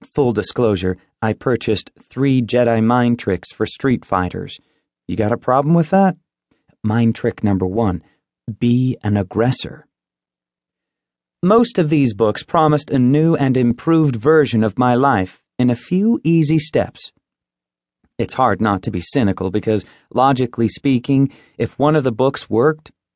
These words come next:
the rest of them wouldn't be necessary. But the truth is, self-help books that promised life transformation are everywhere.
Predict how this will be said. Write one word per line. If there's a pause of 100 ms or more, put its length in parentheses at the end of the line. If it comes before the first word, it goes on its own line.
the
rest
of
them
wouldn't
be
necessary. (840)
But
the
truth
is, (400)
self-help
books
that
promised
life
transformation (420)
are
everywhere.